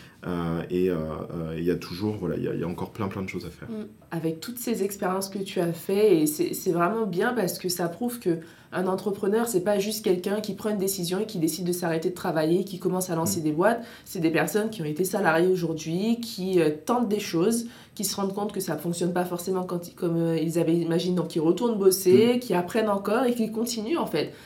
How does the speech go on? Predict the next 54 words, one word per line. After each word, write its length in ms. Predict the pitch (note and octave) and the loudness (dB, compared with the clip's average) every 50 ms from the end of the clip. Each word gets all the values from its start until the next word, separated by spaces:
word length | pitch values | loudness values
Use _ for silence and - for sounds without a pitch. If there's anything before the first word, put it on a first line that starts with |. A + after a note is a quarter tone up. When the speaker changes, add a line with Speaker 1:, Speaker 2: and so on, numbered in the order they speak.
| - - | -20 -12
Speaker 2:
C'est 160 | - - G#3 | -4 0 0
vraiment 280 | E3 E3 F3+ F#3+ A3+ B3 | 2 4 2 2 2 2
un 80 | A#3 | 2
état 260 | G#3+ F#3+ F#3+ F#3+ F3+ | 2 2 2 4 4
d'esprit, 360 | E3 E3+ E3+ - - D4 C#4+ C4 | 4 4 2 2 -2 -2 -2 0
c'est 140 | - G3+ | 0 0
un 120 | D#3 D3+ E3 | 0 -2 0
cheminement. 600 | E3 - A#3+ A3 G#3+ G3+ G3 G3 E3 - - - - - - - - - | -2 -2 -2 -2 0 0 -2 -2 -2 -4 -6 -10 -14 -20 -20 -20 -20 -10
C'est 120 | - - A#2+ | 0 2 2
Speaker 1:
C'est 60 | - | 4
Speaker 2:
un 20 | - | 4
Speaker 1:
ça. 60 | - | 6
Speaker 2:
vrai 200 | G#3+ G#3+ A3+ - | 6 4 4 4
process. 600 | - - G#3 - - - F#3+ A3+ A#3+ - - - - - | 2 0 0 0 2 2 2 2 0 -2 -6 -10 -12 -8
Speaker 1:
Je 80 | E3 - | -8 -2
pense 220 | - C3+ C3+ - | 0 0 0 0
que 100 | - A2 | 0 -2
ce 120 | G#2+ - - | -2 -2 0
qui 100 | - A#2 | 2 4
est 40 | |
important 440 | G#2+ G#2+ G#2 A2+ B2 B2 - C#3+ C#3 | 4 4 4 2 -2 -2 0 2 4
de 60 | C3 | 4
dire 160 | A#2 A#2+ A#2 A2 | 6 6 6 4
aussi, 240 | G#2+ G#2+ - E3+ | 4 2 0 -2
c'est 120 | D3 - B2 | 0 -2 -2
qu'en 160 | - G#2+ G2+ | -2 -2 -4
fait, 360 | - - C3+ C#3+ C3+ - - - | 0 0 0 0 0 -4 -8 -6
euh, 200 | F#2 F2+ F2 E2+ D#2 - | -4 -4 -4 -4 -6 -4
on 140 | G2 G2 F#2 | -4 -4 0
parle 240 | - G#2 G2+ G2 - | 0 0 0 0 -4
souvent 440 | - - A2+ G#2+ A2 A#2+ B2+ C3 | -4 -4 -2 0 4 4 6 6
de 120 | B2+ A2 G2 | 6 4 4
l'entrepreneur, 920 | F#2+ G2 G2 F#2+ - - A2 - - A2+ F#2+ G2+ G#2 A2 A#2+ C3 C3+ - - - - | 2 2 0 0 -2 -4 -6 -4 0 0 2 2 2 2 0 -2 -2 -8 -12 -16 -8
en 80 | - F#2 | -8 -8
tout 120 | - - | -8 -6
cas 80 | - F2 | -6 -6
en 80 | F2+ E2+ | -6 -6
France, 440 | - - B2+ C#3+ D#3+ - - - - | -4 -2 -2 0 0 -2 -6 -12 -16
parce 120 | - - - | -18 -18 -10
que 200 | - G2+ F2+ E2+ | -6 -4 -4 -4
si 180 | - - - | -4 -6 -4
on 60 | F#2+ | -4
en 80 | F#2+ F2+ | -4 -4
parle 160 | - G2 F#2 | -2 -2 -2
aux 60 | F#2 | -2
États-Unis, 440 | E2+ F2 F2 G2 F2 E2 F#2+ F#2+ G2+ | -2 -4 -4 -4 -4 -2 -2 -4 -4
c'est 140 | G2+ - F2+ | -4 -4 -4
autre 100 | E2+ E2 | -4 -2
Speaker 2:
C'est 60 | - | 0
Speaker 1:
chose, 160 | - B2 B2 | 0 2 2
Speaker 2:
vrai. 100 | A#2+ F#2 | 2 0
Speaker 1:
un 20 | F2+ | -2
entrepreneur, 520 | F#2 - - - - - G#2 A#2+ C#3 C#3 | -4 -4 -6 -8 -4 -2 0 0 2 2
mais 100 | B2 G#2+ | 2 0